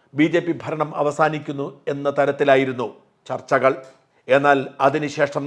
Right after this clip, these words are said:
നടന്ന ആദ്യ നിയമസഭാ തെരഞ്ഞെടുപ്പിൽ സകലരെയും ഞെട്ടിച്ചുകൊണ്ട് ശിവസേനയെയും എൻ സി പിയെയും പിളർത്തിയെടുത്ത വിഭാഗത്തിൻ്റെ പിന്തുണയോടെ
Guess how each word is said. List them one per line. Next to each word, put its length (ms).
നടന്ന 240
ആദ്യ 220
നിയമസഭാ 520
തെരഞ്ഞെടുപ്പിൽ 420
സകലരെയും 760
ഞെട്ടിച്ചുകൊണ്ട് 560
ശിവസേനയെയും 680
എൻ 160
സി 180
പിയെയും 320
പിളർത്തിയെടുത്ത 680
വിഭാഗത്തിൻ്റെ 760
പിന്തുണയോടെ 500